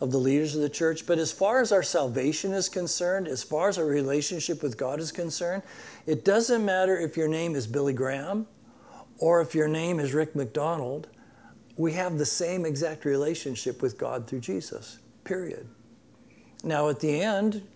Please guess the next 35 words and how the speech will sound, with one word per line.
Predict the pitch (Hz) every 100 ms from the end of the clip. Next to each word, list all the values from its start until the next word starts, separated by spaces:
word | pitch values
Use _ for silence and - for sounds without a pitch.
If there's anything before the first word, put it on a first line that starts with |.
| -
yeah, | 233 262
we, | 190 226 233
we | 170 175 220
get | 233 185
different | 156 160 185 160
rewards | 156 139 139 175 196 143
based | 147 156 -
upon | 165 - 160 147
how | 127 151
we | 160 135
loved | 135 165 175
and | 135
how | 131 135
we | 139
served. | - 151 190 165
But | 131
Jesus | 175 208 208 185 - - - -
even | 185 190
said, | - 185 165
"Look, | 214 214
if | 147 143
you've | 160
been | 156
faithful | - 190 208 202 180
in |
a | 160
few | - 220
things, | 226 175 170 175
I'm | 160 202
gonna | 214 180
make | 175 185 185
you | 185
ruler | 190 202 208 196
over | 202 202
many." | 196 214 196 -